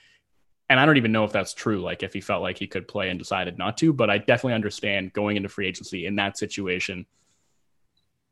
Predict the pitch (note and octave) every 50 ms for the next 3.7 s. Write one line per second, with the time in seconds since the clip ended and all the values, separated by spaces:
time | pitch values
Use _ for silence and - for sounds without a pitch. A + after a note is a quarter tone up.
0 | _ _ _ _ _ _ _ C3+ C3+ C3+ D3 C#3 C3+ C#3+ C#3+ C3+ C3+ B2+ B2 B2
1 | A#2+ A2+ A#2+ G#2+ - - A2+ A2+ A2+ A2 A2 - - C3+ A2+ G2+ - - - _
2 | _ _ _ _ _ _ - - C#3 B2+ B2 A#2 A2 G2+ - G#2+ G#2 G2+ G2+ G#2
3 | - G#2 G2 - - B2 A2 G#2+ G#2+ G#2+ G#2+ G#2 G2 F#2+